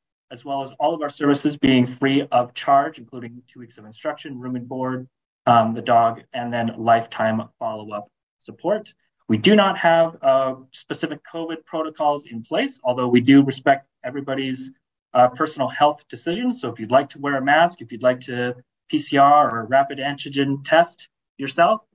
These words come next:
uh, or if you'd like our assistance through our nursing department, we can certainly assist with that as well. But in terms of the org, we do not have any formalized, um, covid protocols anymore.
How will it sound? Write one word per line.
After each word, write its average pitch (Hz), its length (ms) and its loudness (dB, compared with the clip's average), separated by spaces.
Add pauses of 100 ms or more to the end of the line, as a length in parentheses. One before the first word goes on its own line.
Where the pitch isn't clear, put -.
uh, 123 240 2
or 120 100 -10
if 117 80 -14
you'd 123 120 -8
like 127 180 0
our 120 120 0
assistance 131 560 -10
through 135 200 -4
our 123 80 4
nursing 139 280 0
department, 147 400 -2
we 120 80 -6
can 120 120 -4
certainly 120 480 2 (280)
assist 127 400 0
with 117 300 -2
that 113 320 4
as 110 200 -8
well. 123 420 2 (200)
But 127 120 -6
in 127 140 -10
terms 147 280 -2
of 131 60 -12
the 131 100 -4
org, 127 280 2
we 117 100 -6
do 117 80 -6
not 117 220 2
have 113 260 2
any 113 160 -12 (100)
formalized, 110 640 0 (100)
um, 107 440 -4
covid 110 200 -4
protocols 110 480 -2 (200)
anymore. 139 440 4